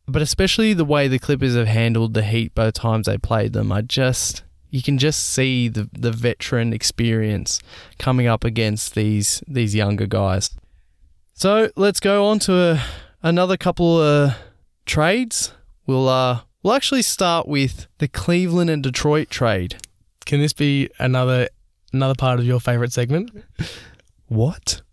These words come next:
Speaker 1: Cleveland received from the Detroit Pistons Andre Drummond.
Speaker 2: Mm-hmm.
Speaker 1: So everyone's mind who's listening to this right now is racing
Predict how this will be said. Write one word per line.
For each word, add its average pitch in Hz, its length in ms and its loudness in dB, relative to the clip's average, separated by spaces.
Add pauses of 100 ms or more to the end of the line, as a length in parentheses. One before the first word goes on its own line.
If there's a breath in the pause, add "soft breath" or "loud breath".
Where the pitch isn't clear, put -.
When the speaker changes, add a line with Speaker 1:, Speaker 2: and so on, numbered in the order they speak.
(760 soft breath)
Speaker 1:
Cleveland 285 640 2
received 190 600 0
from 160 300 0
the 147 80 0
Detroit 135 500 0
Pistons 98 580 -2 (500)
Andre 170 360 2
Drummond. 110 420 -2 (220)
Speaker 2:
Mm-hmm. 135 380 0 (1160 soft breath)
Speaker 1:
So 160 460 2
everyone's 160 440 2
mind 127 380 2
who's 120 160 0
listening 120 340 0
to 110 100 0
this 104 180 0
right 101 160 0
now 101 220 0
is 107 120 -2
racing 117 580 -2